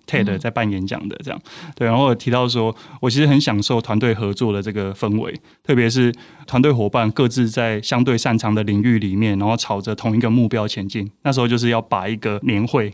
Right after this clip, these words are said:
Speaker 1: 把一个演讲给办出来的这件事情上面，其实很令我向往，也很令我享受这样子。所以我觉得如果要讲人格特质的话，大概就是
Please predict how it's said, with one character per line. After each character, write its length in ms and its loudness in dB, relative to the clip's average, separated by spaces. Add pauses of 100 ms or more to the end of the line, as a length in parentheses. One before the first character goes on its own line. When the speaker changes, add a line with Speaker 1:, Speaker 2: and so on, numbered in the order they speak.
(120)
Speaker 1:
把 180 -2
一 40 0
个 60 0
演 260 -2
讲 200 -4 (120)
给 180 -8
办 220 -2
出 220 -4
来 180 -12 (280)
的 120 -6
这 120 -6
件 180 4
事 120 -2
情 180 0
上 160 0
面， 220 2
其 160 -4
实 340 -4
很 160 0
令 160 4
我 120 -4
向 220 -4
往， 260 -8
也 100 -2
很 160 -2
令 140 0
我 100 -4
享 220 -6
受 280 -6
这 80 -10
样 120 -8
子。 120 -16 (480)
所 120 0
以 40 6
我 40 6
觉 100 4
得 80 6
如 100 6
果 160 4
要 180 2
讲 300 0
人 140 2
格 160 2
特 180 0
质 140 -6
的 120 -6
话， 180 -2
大 100 -2
概 100 0
就 80 0
是 260 -2